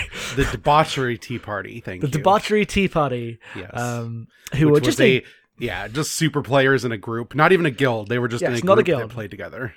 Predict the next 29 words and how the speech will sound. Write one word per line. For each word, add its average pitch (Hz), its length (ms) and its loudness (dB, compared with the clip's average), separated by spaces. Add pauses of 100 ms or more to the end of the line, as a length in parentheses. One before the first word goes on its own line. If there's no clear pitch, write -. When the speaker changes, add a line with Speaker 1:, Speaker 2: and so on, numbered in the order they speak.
(300)
Speaker 1:
Important 190 680 2
they 180 80 2
were 170 100 2
not 170 100 4
a 160 60 -2
guild. 127 180 -6
They 123 60 -6
were 127 60 -6
just, 127 120 -12
like, 135 140 -6
an 156 80 -4
informal 180 360 0
group 147 260 -2
that 117 180 -10
were 120 140 -8 (120)
too 185 220 -2
cool 139 360 0
back 131 220 -6
in 139 80 -6
the 131 60 -8
day. 113 420 -8 (320)
Um, 107 360 -14 (500)
and 117 500 -12 (260)
he's 185 280 -2
here 180 340 2
and 165 180 -2
he 165 460 -2 (240)
has - 280 -6
to 160 340 0